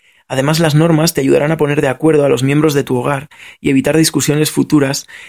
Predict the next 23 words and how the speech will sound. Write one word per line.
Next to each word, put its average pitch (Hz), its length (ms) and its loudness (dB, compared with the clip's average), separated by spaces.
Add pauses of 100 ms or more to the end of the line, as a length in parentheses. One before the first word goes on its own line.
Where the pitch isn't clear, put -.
en 147 160 -2
torno 156 220 2
a 160 40 2
los 151 160 2
incumplimientos 139 680 0
o 127 100 -2
premios 143 320 -2
que 139 100 -2
plantees 131 380 -4
para 135 160 -6
tu 135 100 -10
hijo. - 240 -12 (2500)
El 135 100 -4
segundo 151 280 2
aspecto 175 320 0
de 143 60 0
las 131 180 -2
normas 135 480 -2 (420)
que - 80 -8
ayudan 135 280 0
en 143 40 0
una 147 100 -2
familia 147 520 -2